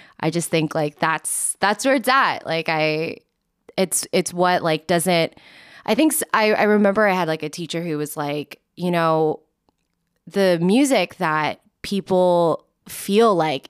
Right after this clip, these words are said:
"Oh, this was just, like, written yesterday." Like, it all comes down to, like, the storytelling, the songwriting, and, um, like, having, like, an organic element, whatever that means. And he's like, you know, sometimes, like,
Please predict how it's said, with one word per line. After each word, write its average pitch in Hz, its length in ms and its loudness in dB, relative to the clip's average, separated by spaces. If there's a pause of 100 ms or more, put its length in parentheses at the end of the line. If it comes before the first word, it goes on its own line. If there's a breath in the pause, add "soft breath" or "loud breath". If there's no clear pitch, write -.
(100)
"Oh, 202 180 0
this 175 260 -6
was 208 140 -6
just, - 200 -6
like, - 240 -10
written 170 260 -2
yesterday." 151 680 -6 (340 loud breath)
Like, - 160 -8
it 190 60 2
all 202 200 2
comes 190 340 -2
down 156 360 -2
to, 151 420 -4 (280 soft breath)
like, 160 160 -10
the 196 80 -8
storytelling, 247 680 0
the 185 60 -2
songwriting, 165 760 0
and, 151 560 0 (540 loud breath)
um, 156 340 2
like, 156 180 -4
having, 202 460 0
like, 165 220 -4
an 165 100 -4
organic 156 560 -6
element, 143 400 -8 (240)
whatever 175 380 -2
that 151 220 -2
means. - 460 -10
And 151 400 -2
he's - 240 -10
like, - 200 -6
you 160 60 -4
know, 151 120 -4
sometimes, 165 720 -2
like, 147 320 -8